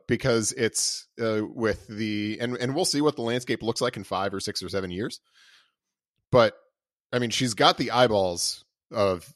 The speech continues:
the United States, or at least has the access to the eyeballs of the United States right now.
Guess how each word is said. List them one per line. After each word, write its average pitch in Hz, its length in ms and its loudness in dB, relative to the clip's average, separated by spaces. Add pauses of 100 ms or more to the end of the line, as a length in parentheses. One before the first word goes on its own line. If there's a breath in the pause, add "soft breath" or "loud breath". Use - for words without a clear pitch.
the 113 120 -8
United 101 400 0
States, 95 320 -2
or 104 100 0
at 95 60 -4
least 110 180 -2
has 113 220 0
the 98 380 -2
access 123 440 0
to 104 100 -8
the 101 100 -2
eyeballs 95 380 -2
of 101 100 -4
the 98 80 -4
United 92 300 -4
States 87 260 -8
right 82 160 -12
now. - 220 -16